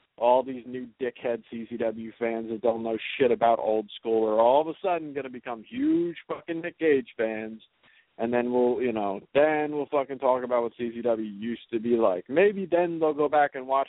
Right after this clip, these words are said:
fucking tapes and give a little bit of respect to what it used to be. Um, but anyway, um, very, very happy the dude's out. I wish the dude the best.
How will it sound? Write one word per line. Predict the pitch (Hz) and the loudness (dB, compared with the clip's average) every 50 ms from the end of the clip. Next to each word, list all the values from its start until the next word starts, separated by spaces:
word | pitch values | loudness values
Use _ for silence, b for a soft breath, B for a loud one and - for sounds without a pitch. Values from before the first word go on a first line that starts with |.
| - - - | -6 -8 -8
fucking | 139 135 127 - 135 123 - | -8 -6 -6 -10 -14 -16 -16
tapes | - 98 90 95 - _ - _ _ _ _ _ _ _ _ _ _ - | -16 -16 -14 -16 -16 _ -20 _ _ _ _ _ _ _ _ _ _ -14
and | 113 113 | -10 -6
give | 113 117 117 113 104 - _ _ _ _ _ _ _ - 92 | -2 -2 -2 -2 -4 -10 _ _ _ _ _ _ _ -8 -2
a | 117 | 2
little | 143 151 165 175 160 151 | 2 4 4 4 4 4
bit | 123 131 127 | 2 0 -2
of | 120 117 | -2 -4
respect | 110 107 104 - _ 117 98 98 - _ | -6 -10 -12 -12 _ -12 -12 -12 -12 _
to | 117 | -10
what | 104 101 98 | -10 -8 -10
it | 95 82 | -10 -14
used | 78 87 90 90 _ _ _ _ | -16 -18 -20 -20 _ _ _ _
to | - | -20
be. | 87 - - _ b b b b b b b b b - - | -20 -20 -20 _ b b b b b b b b b -20 -18
Um, | 87 87 85 85 82 - _ _ _ _ _ - - 135 | -18 -16 -16 -18 -20 -20 _ _ _ _ _ -20 -20 -4
but | 131 135 156 156 | 0 2 2 2
anyway, | 143 120 107 95 95 92 - - - _ _ - | 2 0 -2 -4 -8 -12 -14 -18 -20 _ _ 2
um, | 127 131 127 127 127 127 123 123 123 120 120 117 113 | 4 4 6 6 4 4 2 2 0 -4 -8 -12 -4
very, | 113 135 135 135 131 131 | -2 0 0 2 0 0
very | 127 120 123 120 117 117 117 | 0 -2 -2 -2 -2 -2 -4
happy | 117 113 110 110 - 110 | -4 -6 -6 -8 -8 -8
the | 104 110 104 | -8 -8 -8
dude's | - 107 104 101 101 98 _ - | -8 -8 -10 -8 -10 -12 _ 0
out. | 120 127 127 123 123 127 - - _ _ _ _ _ _ _ | 2 4 4 4 4 2 -2 -6 _ _ _ _ _ _ _
I | 85 101 101 | -4 -4 -2
wish | 107 113 117 110 - _ | -2 -4 -6 -8 -10 _
the | 101 | -12
dude | 107 113 110 101 | -8 -8 -8 -8
the | 95 101 | -10 -10
best. | 98 98 123 123 123 123 120 | 0 2 4 4 4 4 2